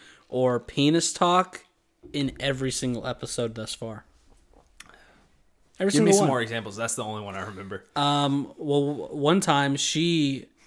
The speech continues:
Speaker 1: um, gets, like, knocked out, goes and takes a shower or something, and then just walks in naked. It's, uh, Reg and, uh,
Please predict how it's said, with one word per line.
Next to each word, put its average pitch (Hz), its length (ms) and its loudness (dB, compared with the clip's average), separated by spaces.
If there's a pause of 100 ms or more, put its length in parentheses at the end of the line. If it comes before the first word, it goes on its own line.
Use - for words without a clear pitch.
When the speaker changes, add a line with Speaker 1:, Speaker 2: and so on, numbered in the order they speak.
Speaker 1:
um, 120 580 -6 (960)
gets, 135 200 -2
like, 127 160 2
knocked 127 420 0
out, 131 420 0 (480)
goes 127 240 -2
and 127 100 -6
takes 127 220 -2
a 127 60 -8
shower 127 400 -2
or 120 40 -4
something, - 200 -8
and 135 80 -2
then 131 100 0
just 127 160 -6
walks 131 460 -2
in 127 180 0
naked. 123 400 -2 (640)
It's, 120 240 -4
uh, 123 180 0
Reg 127 520 2
and, 120 480 -4
uh, 113 380 -4